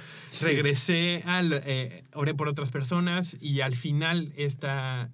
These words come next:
Speaker 2: esta señora se acercó conmigo junto con una de sus amigas y me dijo, "Quiero decirte que lo que acabas, lo que tú hiciste fue m-, muy importante para mí". Y, y yo así como, "Pero no se sanó, o sea, y luego,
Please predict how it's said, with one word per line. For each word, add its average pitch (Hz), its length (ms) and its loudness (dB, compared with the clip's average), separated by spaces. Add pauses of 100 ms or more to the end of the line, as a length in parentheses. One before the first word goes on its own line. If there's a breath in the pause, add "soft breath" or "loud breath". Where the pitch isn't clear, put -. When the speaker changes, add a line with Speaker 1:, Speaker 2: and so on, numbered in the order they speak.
Speaker 2:
esta 135 220 -4
señora 151 280 -2
se 143 80 -2
acercó 123 280 0
conmigo 135 320 -2
junto 123 200 0
con 120 120 -6
una 123 100 2
de 120 60 0
sus 120 120 -6
amigas 123 340 -4
y 127 40 -2
me 117 100 -2
dijo, 120 160 -2
"Quiero 160 180 -4
decirte 139 520 -2 (520 loud breath)
que 120 520 0 (360)
lo 131 220 0
que 123 200 -2
acabas, 143 480 0
lo 135 140 -2
que 135 100 -2
tú 131 140 0
hiciste 165 360 0
fue 127 200 -4
m-, 123 220 2 (260)
muy 131 280 2
importante 123 400 0
para 117 180 -4
mí". 120 180 -6 (580 loud breath)
Y, 123 540 2
y 127 80 -6
yo 135 80 0
así 143 140 -4
como, 135 180 -2
"Pero 123 180 -2
no 139 140 2
se 170 140 -4
sanó, 135 360 -4 (100)
o 123 100 -6
sea, 117 260 -4 (680)
y 143 100 -6
luego, 175 300 0